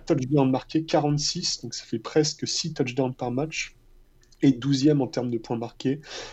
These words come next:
donc quarante-trois points de moyenne. Voilà. Donc, très clairement, on s'attend pas à ce que les Tar Heels, euh, utilisent, enfin, j-, j-, jouent avec leur défense.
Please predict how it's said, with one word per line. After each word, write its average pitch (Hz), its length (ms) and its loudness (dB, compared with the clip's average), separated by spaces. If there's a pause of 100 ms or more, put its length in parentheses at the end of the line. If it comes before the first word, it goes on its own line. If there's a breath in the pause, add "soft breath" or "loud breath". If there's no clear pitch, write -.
(140 loud breath)
donc 123 260 0
quarante-trois 131 540 0
points 139 400 0
de 123 160 0
moyenne. 123 480 -2 (200)
Voilà. 131 320 -4 (500 loud breath)
Donc, 135 460 4
très 147 160 0
clairement, 156 680 4
on 127 80 -6
s'attend 131 300 -6
pas 139 240 -6
à 131 40 -8
ce - 100 -12
que - 140 -6
les 127 220 0
Tar 123 240 -6
Heels, 131 260 0
euh, 120 420 -2 (1400)
utilisent, 139 480 2
enfin, 127 220 0
j-, 123 160 0
j-, 127 220 -2
jouent 131 220 4
avec 127 180 4
leur 127 100 2
défense. 143 540 0